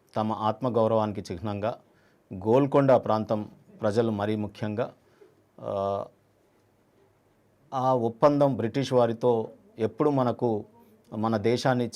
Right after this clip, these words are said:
చేరుతుంది అని ఎదురు చూస్తున్నటువంటి విషయం వినబోతూ ఎందుకు, అదేంటో కాదు, అదే కోహినూర్ డైమండ్. కోహినూర్ డైమండ్ అనగానే భారతదేశం ఒకసారి, ఆ, ఊహించుకుంటేనే ప్రపంచ దేశాలలో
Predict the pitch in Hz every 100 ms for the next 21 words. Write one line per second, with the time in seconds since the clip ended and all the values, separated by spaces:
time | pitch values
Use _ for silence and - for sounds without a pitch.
0 | 113 113 113 113 107 110 98 - _ _
1 | _ - 117 110 123 117 120 110 117 107
2 | 98 104 101 95 90 101 82 - - -
3 | - - - - 104 113 123 127 117 113
4 | 110 - - _ _ _ - 104 110 117
5 | 117 120 110 110 117 98 - _ _ _
6 | - 95 113 104 - _ - _ - 113
7 | 107 113 113 120 110 - _ _ _ 104
8 | 95 98 95 80 - _ _ _ _ _
9 | - 113 131 151 160 127 123 131 123 113
10 | 113 117 120 110 104 - _ _ 95 90
11 | 92 120 127 123 117 113 123 107 98 -
12 | 104 110 95 - _ _ _ - 98 95
13 | 92 110 120 139 139 131 120 123 127 127
14 | 113 107 123 123 113 110 117 110 110 117
15 | 117